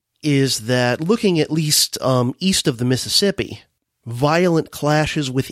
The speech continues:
Indians continued longer in the southern areas of the eastern United States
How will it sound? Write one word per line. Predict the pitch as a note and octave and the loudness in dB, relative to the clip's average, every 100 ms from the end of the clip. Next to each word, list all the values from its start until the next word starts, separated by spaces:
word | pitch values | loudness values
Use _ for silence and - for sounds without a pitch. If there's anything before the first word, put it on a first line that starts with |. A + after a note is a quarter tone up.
| - | -2
Indians | E3+ G3 A#2 G#2 G#2+ A2 - - - _ _ | 0 0 0 -2 -2 -2 -2 -6 -20 _ _
continued | - D3+ C3+ - F#3+ G#3 D#3 A#2+ A#2 A2 - _ | -6 -2 -2 -2 0 2 2 2 -2 -6 -14 _
longer | - A#2+ D3+ F#3+ C3+ A2 - _ _ _ _ _ _ | -6 0 2 2 -2 -6 -12 _ _ _ _ _ _
in | D3+ C3+ | 0 0
the | B2+ | 2
southern | - - F3+ F#3 D3+ | 0 2 2 2 0
areas | B2+ A#2 A2 G#2 A2+ | 0 -2 -4 -6 -4
of | A#2 | -4
the | G2+ - | -6 -6
eastern | B2 - A#2+ | -6 -4 -2
United | A2+ A2 F#2+ - | 0 0 -2 -2
States | - - - - | -2 -4 -4 -4